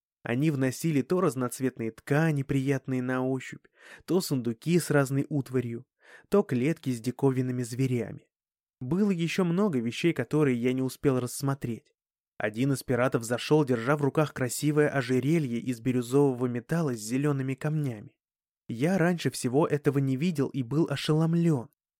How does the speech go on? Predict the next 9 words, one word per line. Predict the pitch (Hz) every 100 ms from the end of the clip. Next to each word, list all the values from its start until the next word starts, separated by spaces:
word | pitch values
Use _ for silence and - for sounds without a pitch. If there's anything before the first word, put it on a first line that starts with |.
| _ -
поэтому | 110 113 220 139 123
подбежал | 120 107 113 120 147
к | 139
одному | 113 117 127 147
чернокожему | 135 123 123 143 123 123 117
пирату | 127 123 156 165 127
и | 117
стал | - 147 156
расспрашивать: | 151 - 156 139 - - - -